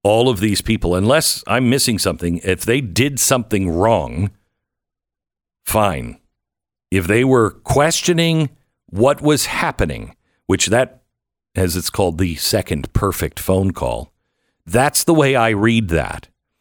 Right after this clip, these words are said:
If that's what they have, um, these people should not even be, not it, the, the people that have just done this to them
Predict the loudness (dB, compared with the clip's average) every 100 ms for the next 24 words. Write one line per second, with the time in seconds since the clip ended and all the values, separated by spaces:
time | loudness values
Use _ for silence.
0 | _ _ _ -4 0 2 2 0 0 2
1 | 2 0 0 -2 -2 -6 -12 -16 _ _
2 | _ _ _ _ _ _ _ _ _ _
3 | _ -4 0 2 4 2 2 0 -6 _
4 | _ _ _ _ _ -10 -2 0 0 -2
5 | -2 0 0 0 -2 0 0 0 -2 0
6 | 0 0 -2 -4 -8 _ _ _ _ _
7 | -8 -4 0 0 0 -2 -2 -4 -4 -2
8 | -2 -2 -2 -2 -2 -2 2 2 4 2
9 | -2 0 0 0 -4 -8 _ _ -6 0
10 | 2 4 2 2 0 2 0 -2